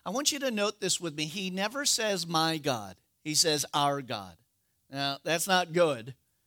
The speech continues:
but at least he's kind of going in the right track. He says, "But as for us, the Lord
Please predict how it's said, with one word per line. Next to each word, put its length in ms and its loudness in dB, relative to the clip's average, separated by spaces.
but 120 2
at 100 2
least 340 6
he's 240 2
kind 500 2
of 180 4
going 420 4
in 220 -4
the 120 0
right 360 2
track. 600 2
He 140 0
says, 280 6
"But 160 4
as 300 8
for 220 2
us, 240 8
the 160 0
Lord 320 4